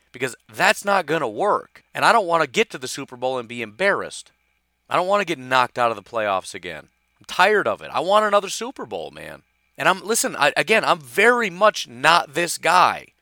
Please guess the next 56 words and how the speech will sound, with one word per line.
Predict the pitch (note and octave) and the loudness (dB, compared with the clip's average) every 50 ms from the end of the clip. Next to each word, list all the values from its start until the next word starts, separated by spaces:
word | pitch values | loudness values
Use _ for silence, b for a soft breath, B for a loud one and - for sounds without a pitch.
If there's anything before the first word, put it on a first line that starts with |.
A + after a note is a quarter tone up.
| _ _ _ _ _ _ - | _ _ _ _ _ _ -4
But | B2+ B2 | -2 0
I, | C#3+ - D3 | 0 2 2
I | E3 E3+ | 2 2
just, | F#3 A3 F3+ - | 0 -6 -4 -2
I | - C3+ | -2 -2
see | - - - - G#3+ A3+ G#3+ | 0 -2 -4 -2 -2 0 -2
a | G3 | -2
clear | - - F#3+ F3+ D#3 | -2 -2 -4 -4 -4
path, | - - G3 A#3 A#3 G3+ - | -2 -2 0 0 0 0 0
and | C#3+ F3 | -2 -2
I | |
just | G3 F#3+ F#3+ | -2 -2 -6
wanna | G#3 A3+ G#3+ | -4 -4 -2
run | G3 G#3 A#3+ C#4 C#4 | 0 0 0 0 -2
through | - C4 C4+ A#3 G#3 G#3 | -8 -8 -6 -4 -4 -4
it. | G#3 F3 | -4 -6
Just | D#3 G3+ F#3+ D#3+ | -8 -12 -8 -4
go. | G3 A3 C4 D4+ D#4+ C#4+ A3+ G2 - - _ _ _ _ _ _ - | -2 0 0 0 -2 -4 -6 -10 -12 -14 _ _ _ _ _ _ -12
No, | G#3+ C#4+ C#4+ | -8 -2 0
I | G3+ | 0
don't | E3+ E3 | 0 2
wanna | D#3+ D3+ C3+ B2 | 0 0 0 -2
destroy | G#2+ A2 - - - - B2+ C3 D3 D3+ | -4 -6 -6 -6 -6 -6 -4 -2 -2 -2
the | B2 A#2 | -2 -6
future, | - C3 D#3 D3+ - G3+ | -10 -10 -10 -10 -10 -10
but | G3 G3 F#3+ | -8 -6 -2
why | G3+ A3 A#3 | 0 0 0
would | A#3 G#3+ | 0 -2
it | A3 - | -8 -8
destroy | G#3+ G3 - - - G#3 G#3 G#3 | -8 -8 -8 -6 -6 -4 -4 -4
the | G3 - | -6 -8
future? | - A3+ B3+ B3 G3+ - - - - _ _ _ _ _ _ _ _ | -12 -12 -12 -12 -14 -14 -16 -16 -18 _ _ _ _ _ _ _ _
Again, | B2+ F#3+ G3+ F#3+ | -4 -4 -4 -2
we | D#3+ E3+ | 0 0
already | F#3+ G3+ A3 | 0 0 -2
went | G3+ E3+ G3+ G#3 - | -2 -6 -8 -8 -8
through | - G3 | -12 -12
the | D#3+ D#3 | -10 -8
salary | - - D#3+ C#3 C3 A#2 G#2+ G2+ - | -4 0 2 2 2 2 0 -4 -10
cap. | - G2 F2 D#2 C2 - _ _ _ - | -8 -8 -8 -8 -8 -12 _ _ _ -6
It's | A#2 - F3+ | -6 -2 2
not | A3 A#3+ A#3 | 4 4 4
a | G#3 - | 2 0
first-round | - E3+ D#3 C#3 - - C3+ B2 A#2 G#2+ _ | 0 -2 -2 -2 -2 -4 -4 -4 -4 -4 _
pick | - A2+ G#2+ _ - | -8 -10 -10 _ -12
we're | G#2 | -18
giving | F#2+ G2+ G#2 F#2 G2 G2 | -12 -12 -12 -10 -6 -8
up. | A#2+ C3+ | -8 -8
What | G3 G#3 | -8 -12
are | G#3+ | -12
we | G3+ | -12
gonna | A#2+ G#3 | -14 -14
give | F#3+ G3 D3+ A2+ | -8 -8 -6 -6
up, | G2+ - | -6 -8
a | - | -8
third? | - - - - A#2+ C#3+ F3+ C4+ D#4+ E4 G#3 | -18 -16 -10 -8 -6 -6 -6 -6 -8 -12 -12